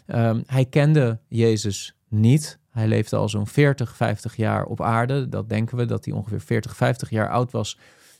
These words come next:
op het moment dat hij Jezus veroordeelde tot de kruisdood. Ehm,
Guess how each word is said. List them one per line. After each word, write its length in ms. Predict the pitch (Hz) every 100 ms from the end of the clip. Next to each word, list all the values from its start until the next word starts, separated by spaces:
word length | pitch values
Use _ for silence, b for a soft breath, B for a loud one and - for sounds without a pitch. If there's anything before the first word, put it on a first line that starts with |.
| b
op 140 | - 110
het 80 | 117
moment 440 | 117 120 113 -
dat 300 | 113 110 101
hij 340 | 110 107 104 95
Jezus 500 | - 113 117 110 -
veroordeelde 760 | 101 - 135 135 120 107 104
tot 240 | - 110 -
de 100 | 120
kruisdood. 760 | - 117 123 139 135 143 165 - B B B B
Ehm, 280 | - 117 113